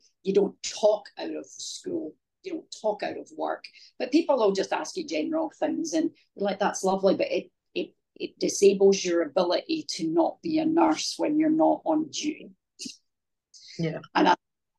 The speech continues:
Speaker 1: that is a bigger challenge for us in, um, rural and remote sites, um, than it probably is elsewhere. Mental health,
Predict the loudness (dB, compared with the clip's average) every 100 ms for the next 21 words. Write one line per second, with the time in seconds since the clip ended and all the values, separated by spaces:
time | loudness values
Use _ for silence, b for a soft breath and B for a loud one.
0 | -8 -4 0 0 2 0 0 -2 -2 0
1 | 0 -2 -4 -6 -2 0 -2 -6 -8 -6
2 | -4 -2 0 0 0 -2 0 0 0 0
3 | 0 0 0 2 0 0 0 -2 -2 -2
4 | 0 0 0 -4 -4 -6 -8 _ _ _
5 | 2 4 6 4 2 -4 -4 -2 2 4
6 | 4 2 2 2 0 2 4 4 4 2
7 | 0 _ _ -10 B B B B 2 4
8 | 6 4 6 8 8 4